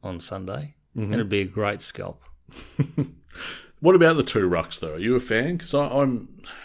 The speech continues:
Speaker 2: similarly to Reese, I have questions around that. I'm not sure.
Speaker 1: I'm a fan if they can actually take a contested mark.
Speaker 2: Well, yeah.
Speaker 1: If there's,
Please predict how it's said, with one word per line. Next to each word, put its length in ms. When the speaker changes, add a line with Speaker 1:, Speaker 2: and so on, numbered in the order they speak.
Speaker 2:
similarly 540
to 100
Reese, 420
I 120
have 160
questions 440
around 200
that. 180
I'm 80
not 160
sure. 360
Speaker 1:
I'm 160
a 60
fan 320
if 100
they 160
can 160
actually 380
take 260
a 60
contested 480
mark. 420
Speaker 2:
Well, 160
yeah. 180
Speaker 1:
If 160
there's, 180